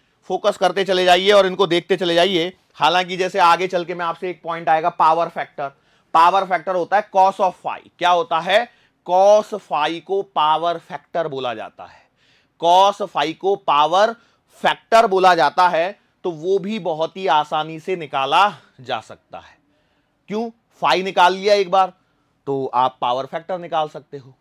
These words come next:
निकाल सकते हो क्या? कैसे? फाई बराबर, यहां पर मैंने लिखा नहीं है क्या कहीं? ओके, ठीक है, तो सातवें नंबर पे डाल लो बेटा।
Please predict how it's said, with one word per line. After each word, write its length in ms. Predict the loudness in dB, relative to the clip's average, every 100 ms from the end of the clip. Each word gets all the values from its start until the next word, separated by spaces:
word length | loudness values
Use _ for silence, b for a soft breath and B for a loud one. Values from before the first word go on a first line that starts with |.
| -12
निकाल 280 | 0 2 2
सकते 220 | -4 -10
हो 80 | -8
क्या? 120 | -10
कैसे? 500 | -4 -4 -2 -4 -4 _ _ _ _ -2
फाई 260 | 0 0
बराबर, 440 | 2 4 4 4 0
यहां 220 | -4 -6 -6
पर 120 | -8
मैंने 160 | -8
लिखा 240 | -10 -6 -8
नहीं 140 | -8
है 60 | -10
क्या 120 | -8
कहीं? 220 | -10 -14 -12
ओके, 220 | -10 -8
ठीक 180 | -8 -6
है, 60 | -6
तो 60 |
सातवें 380 | -2 0 0 -2
नंबर 260 | -6 -2 -2
पे 100 | 2
डाल 220 | 2 2
लो 80 | -2
बेटा। 320 | 0 0